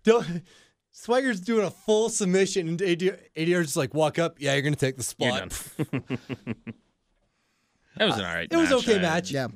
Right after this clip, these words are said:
Speaker 3: just
Speaker 1: Okay.
Speaker 3: no investment in it, right?
Speaker 2: Don't care.
Speaker 3: Don't
Speaker 2: That's
Speaker 3: care
Speaker 2: the
Speaker 3: about
Speaker 2: problem.
Speaker 3: these guys as singles programs. Don't care about them as a tag team match.
Speaker 1: Yeah, exactly. But would you guys care if Jack Swagger had an airbrush singlet like Ryback
Speaker 2: No.
Speaker 1: or R V D?
Speaker 2: No, no,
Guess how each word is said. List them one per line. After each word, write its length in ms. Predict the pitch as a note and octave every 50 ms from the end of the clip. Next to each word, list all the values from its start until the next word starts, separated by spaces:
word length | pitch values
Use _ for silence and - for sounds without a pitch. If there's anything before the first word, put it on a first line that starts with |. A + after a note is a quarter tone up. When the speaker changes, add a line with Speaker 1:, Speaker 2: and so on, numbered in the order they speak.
| - -
Speaker 3:
just 180 | E3 G3+ F#3+ G3
Speaker 1:
Okay. 140 | F#3 D3+
Speaker 3:
no 220 | F3+ F#3 G3 F#3 F3
investment 360 | D#3+ E3 D#3 D#3 - D3+ C#3
in 100 | C3+ C3+
it, 20 | C3
right? 140 | B2+ B2+ C3
Speaker 2:
Don't 160 | C#3 C3 A#2+ -
care. 220 | - G#2 F2+ -
Speaker 3:
Don't 140 | C#3+ E3+ F3
Speaker 2:
That's 80 | E3+
Speaker 3:
care 100 | F#3 G3
Speaker 2:
the 40 | F3+
Speaker 3:
about 160 | F3 F3+ F3
Speaker 2:
problem. 160 | E3+ E3+ E3 E3
Speaker 3:
these 80 | D#3 D3+
guys 320 | E3+ D#3+ D#3 D#3+ D3+ D3
as 120 | D3+ C#3
singles 320 | - - F#3 F#3 F#3 F3 -
programs. 440 | - F#3 F3 E3 F3 F3 E3+ D#3+ C#3+
Don't 140 | C#3 C#3
care 120 | C3+ D3+ C#3+
about 140 | C#3 C#3 C#3
them 100 | C#3 C3+
as 120 | C3+ B2+
a 40 | C3 A#2
tag 200 | D3 C3 B2+ G#2+
team 120 | G#2 G#2
match. 180 | G#2+ G#2+ G#2+ -
Speaker 1:
Yeah, 200 | D3+ C#3+ B2+ A#2+
exactly. 500 | B2 A2+ C3+ C#3+ C#3+ C3+ - F#2+ F2 - _ _ _ _ _ _ _ _ _ _ _
But 200 | D#3+ E3 E3 F#3+ -
would 140 | F#3+ F3+
you 60 | G3 G3
guys 280 | G#3+ G#3 G3+ F3+ - -
care 480 | - G3 F#3 D#3+ B2 G#2+ - - - _ _ _ _ _ _ _
if 320 | - A#2 G#2 F#2+ - - - _ _ _ _ -
Jack 320 | C3 A2+ C#3 C#3+ D#3 D#3 -
Swagger 520 | - - E3 D#3+ D3+ C#3 A2+ A#2 A2 G#2
had 260 | F#2 E2 A#2 B2+ A#2+
an 100 | A#2+ A#2+
airbrush 560 | B2+ - B2 B2+ C3+ C3 A#2 B2 B2 B2 B2+ -
singlet 680 | - - - A#2+ A2+ A#2 A#2+ A2+ A2+ F#2+ D#2 D#2+ - _ _ _
like 220 | - G2+ G#2+ G#2
Ryback 480 | - A2+ G#2+ F#2+ G2 F2+ G#2+ G#2+ G#2+ -
Speaker 2:
No. 60 | A#2 A2
Speaker 1:
or 80 | G#2+
R 100 | G2+ G2 G2+
V 140 | G2+ A2+
D? 240 | G#2 G#2 F#2 E2+ F2+
Speaker 2:
No, 100 | G#2 A2+ - - F#2+
no, 240 | F#2+ G2 F#2 F2+ -